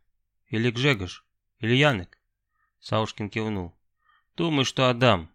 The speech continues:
Пацаны вряд ли способны на подлость и измену. В таком возрасте все идеалисты.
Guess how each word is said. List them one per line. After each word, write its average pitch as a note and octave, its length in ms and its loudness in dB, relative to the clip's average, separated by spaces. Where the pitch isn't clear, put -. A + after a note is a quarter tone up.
Пацаны D#3 420 -2
вряд C#3+ 300 4
ли A2 60 -4
способны A2 520 0
на A2 180 2
подлость G#2 460 0
и A2 80 0
измену. G#2+ 400 -2
В - 80 -20
таком A#2+ 340 -2
возрасте A#2 440 -2
все A#2+ 300 2
идеалисты. A#2+ 640 0